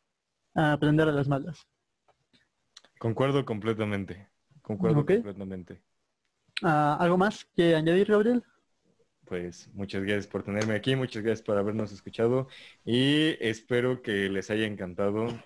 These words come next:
Speaker 2: este contenido. Nos agrada muchísimo hacer esto.
Speaker 1: Este es el primer capítulo de muchos, si es que les gusta.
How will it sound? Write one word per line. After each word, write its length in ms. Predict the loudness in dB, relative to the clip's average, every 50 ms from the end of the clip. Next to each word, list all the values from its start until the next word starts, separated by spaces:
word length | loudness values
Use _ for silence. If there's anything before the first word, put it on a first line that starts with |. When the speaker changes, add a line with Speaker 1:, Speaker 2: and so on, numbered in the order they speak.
| -14
Speaker 2:
este 260 | -14 -12 -10 -8 -8
contenido. 640 | -6 -6 -6 -6 -4 -2 0 0 2 2 0 0 -4 -8 _ _ _ _ _ -20 -20 -20 -12 -4
Nos 720 | -2 0 2 2 2 2 0 0 -2 -4 -6 -10 -16 -18 -10
agrada 360 | -8 -4 0 0 2 2 0
muchísimo 580 | -2 -4 -6 -8 -10 -12 -10 -8 -4 -2 -2 -2
hacer 240 | -2 -2 -2 -2 0
esto. 320 | 0 -2 -2 -6 -8 -8 -8 -12 -20 _ _ _ _ _ _ _ _ _ -20 -20 _ _ _ _ _ _ _ _ _ _ -20 -20 -20 -20 -20 -20 -20 -20 -20 -20 -20 -20 -20 -20 -20 -8 -2
Speaker 1:
Este 220 | 0 0 2 2 2
es 60 | 4
el 100 | 4 4
primer 240 | 4 2 4 4 4
capítulo 340 | 2 2 2 4 4 6 6
de 60 | 4
muchos, 340 | 4 2 2 2 2 0 0
si 200 | 0 0 0 0
es 100 | 2 2
que 80 | 2 2
les 100 | 2 4
gusta. 380 | 2 0 2 0 0 -2 -2